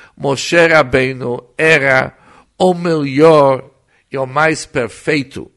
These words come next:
shaliach emissário para transmitir a mensagem da Hashem. Além disto, também foi mencionado o Zchut Avot.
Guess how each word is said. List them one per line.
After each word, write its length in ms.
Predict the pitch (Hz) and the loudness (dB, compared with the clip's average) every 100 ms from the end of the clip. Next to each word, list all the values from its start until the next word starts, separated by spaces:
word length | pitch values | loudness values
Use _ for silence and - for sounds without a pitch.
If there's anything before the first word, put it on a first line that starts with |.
| _ | _
shaliach 800 | - 107 107 127 151 135 123 - | -12 -8 -8 -4 -2 -2 -4 -8
emissário 760 | 131 110 101 - 123 120 117 | -12 -12 -14 -6 -4 -2 -4
para 240 | 110 110 107 | -8 -8 -8
transmitir 1000 | - 117 104 107 107 _ 143 131 117 113 _ _ _ _ | -10 -14 -16 -20 -20 _ -8 -6 -6 -8 _ _ _ _
a 40 | |
mensagem 680 | 120 110 - 131 131 110 113 | -16 -14 -6 -2 -2 -2 -10
da 100 | 107 | -14
Hashem. 280 | 92 - - _ _ _ _ _ _ - - - - | -16 -16 -20 _ _ _ _ _ _ -20 -20 -20 -6
Além 420 | 123 147 208 214 | -2 0 0 0
disto, 540 | 151 131 - - 113 _ _ _ _ _ _ _ _ | -4 -6 -8 -12 -14 _ _ _ _ _ _ _ _
também 560 | - 131 135 180 185 170 | -6 -6 -2 0 0 -4
foi 340 | - 160 170 | -8 -6 -6
mencionado 1040 | 151 151 139 - 127 123 135 139 131 127 - | -6 -8 -10 -12 -10 -4 0 0 -2 -8 -8
o 120 | 131 | -8
Zchut 600 | 120 - - - 214 - | -8 -10 -10 -8 -10 -8
Avot. 580 | - 143 131 139 123 - | -2 -2 0 -2 -2 -6